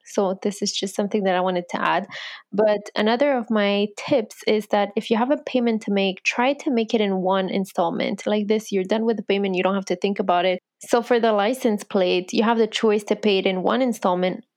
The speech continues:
or six installments or twelve. So the price of the license plate is around two hundred dollars, two hundred and twenty, I think. So I don't see the point of paying that in twelve installments. I would say just pay it once.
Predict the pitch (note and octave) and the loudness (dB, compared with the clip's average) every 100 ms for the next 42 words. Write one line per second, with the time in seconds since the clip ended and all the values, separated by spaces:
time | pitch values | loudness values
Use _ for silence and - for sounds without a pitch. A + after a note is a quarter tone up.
0 | - G#3 G3+ G3 G3 G3 - A#3+ B3 - | 0 2 2 2 0 -2 -2 -2 -2 -2
1 | A3+ - G#3 G3+ G#3 F#3+ F#3+ - D4+ G3+ | -2 2 0 2 0 0 0 2 2 2
2 | - - B3 A3+ A3 - A#3 C4 C4 G#3+ | -2 -2 0 2 -2 0 0 2 0 0
3 | G3 F#3 G#3 B3+ A3+ G3+ - G#3 F3+ F3 | 2 2 2 0 -2 -4 -2 0 0 0
4 | - - A3 A#3+ D4 C#4 C4 - A#3+ A3+ | 0 0 2 2 2 0 -2 0 2 2
5 | G#3 G#3 G3+ F#3 F#3+ G3 A3+ D4 D4+ - | 2 2 2 2 2 2 0 -2 -4 -8
6 | - B3 A#3 A3 G#3 G3 - _ _ - | -2 0 2 0 0 -2 -6 _ _ -6
7 | - G#3+ B3 A#3 G#3 A3 A3 C#4+ - - | 0 0 2 0 2 0 0 -2 -6 -12
8 | - - - A#3 A3 - C4+ C#4+ - A3+ | -14 -14 -2 0 2 2 0 2 2 0
9 | G#3+ G#3+ G#3 G3 - - - G3+ G3 - | 2 0 0 -2 -4 -8 -2 -2 -2 0
10 | A3+ G#3+ G3 G3+ F3+ F#3 - G3 G3+ G#3 | 2 2 2 2 2 0 -2 -4 0 0
11 | G#3+ G3+ G3+ F#3+ E3+ F3 G3 - - G#3+ | 2 0 -2 -2 0 -2 -4 -8 -4 0
12 | A3+ A3 - G3 G3 A3 - A3+ G3+ - | 2 0 0 0 0 -4 -2 -2 0 -2
13 | G3 G3 G#3 | 0 0 -2